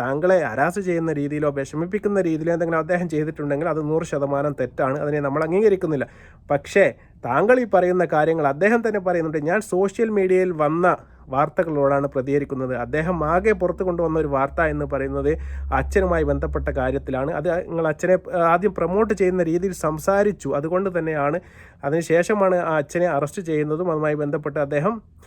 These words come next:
നിയമ നടപടിയിലേക്ക് നീങ്ങുന്നതും. അതുകൊണ്ട് മാത്രമാണ് അദ്ദേഹം ആ വീഡിയോ പുറത്തു കൊണ്ടുവന്നത്. ബാക്കി പുറ-, വന്ന വീഡിയോ എല്ലാം തന്നെ സോഷ്യൽ മീഡിയയിൽ കിടക്കുന്ന വീഡിയോ ആണ്. അത് എടുത്ത് റിയാക്ട് ചെയ്യുക മാത്രമാണ് അതിൽ എന്ന് പറയുന്ന ഒരു ബ്ലോഗർ ചെയ്തത്. താങ്കൾ ഇപ്പോൾ കൊടുത്ത കേസിലും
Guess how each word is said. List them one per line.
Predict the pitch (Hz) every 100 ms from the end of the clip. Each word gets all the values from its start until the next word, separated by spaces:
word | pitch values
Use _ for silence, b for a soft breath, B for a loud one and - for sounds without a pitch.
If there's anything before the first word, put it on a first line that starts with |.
| b b -
നിയമ | 156 180
നടപടിയിലേക്ക് | 180 160 165 165 165 170 220 208
നീങ്ങുന്നതും. | 226 220 190 131
അതുകൊണ്ട് | 139 170 208 190
മാത്രമാണ് | 156 147 160 147 143 156
അദ്ദേഹം | 143 151 156 156
ആ |
വീഡിയോ | 151 156 165
പുറത്തു | 151 175 202
കൊണ്ടുവന്നത്. | 185 160 139
ബാക്കി | 135 143 202 185 -
പുറ-, | 175 170
വന്ന | 165 160 190
വീഡിയോ | 180 185 202
എല്ലാം | 190 190 240 247 214
തന്നെ | 196
സോഷ്യൽ | 165 170 170 220
മീഡിയയിൽ | 202 185 180 165
കിടക്കുന്ന | 160 151 180 175
വീഡിയോ | 147 147 147
ആണ്. | 143
അത് | 156 185
എടുത്ത് | 214 196 208
റിയാക്ട് | 180 185 190
ചെയ്യുക | 180 165 156
മാത്രമാണ് | 160 143 143 156 147 147
അതിൽ | 143 156
എന്ന് | 151
പറയുന്ന | 143 139 147
ഒരു | 147
ബ്ലോഗർ | 143 151 151
ചെയ്തത്. | 147 196 165 127 - B B B -
താങ്കൾ | 185 233
ഇപ്പോൾ | 214 233
കൊടുത്ത | 226 220 208 202 -
കേസിലും | 170 185 - 208 202